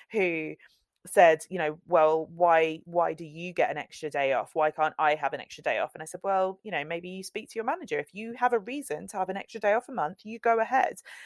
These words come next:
And he got into this whole thing around how, you know, women would take advantage of it. And even if, even the women who don't have periods or who don't need it would take the day off. And I said, "I mean, I personally wouldn't. I would hand my day off to someone who needed more than one."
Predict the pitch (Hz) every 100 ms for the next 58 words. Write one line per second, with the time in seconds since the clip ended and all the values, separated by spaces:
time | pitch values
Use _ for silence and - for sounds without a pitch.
0 | - - 180 180 185 185 208 190 190 170
1 | 160 196 202 202 - 220 208 170 160 165
2 | - 165 160 160 - - - 165 160 180
3 | 180 175 170 175 156 165 170 165 170 180
4 | 156 151 - 160 160 - 185 185 190 175
5 | - - 202 202 185 175 190 180 180 170
6 | 180 165 170 165 - 170 156 156 156 160
7 | 156 160 - - - 185 180 156 170 175
8 | 160 156 156 - 165 - 170 170 175 135
9 | 202 247 254 240 208 185 220 - 190 214
10 | - 220 208 302 165 131 - 185 226 196
11 | - - 240 240 185 214 233 247 160 139
12 | 165 - - _ _ - 233 233 220 208
13 | 202 208 208 202 185 190 185 175 165 131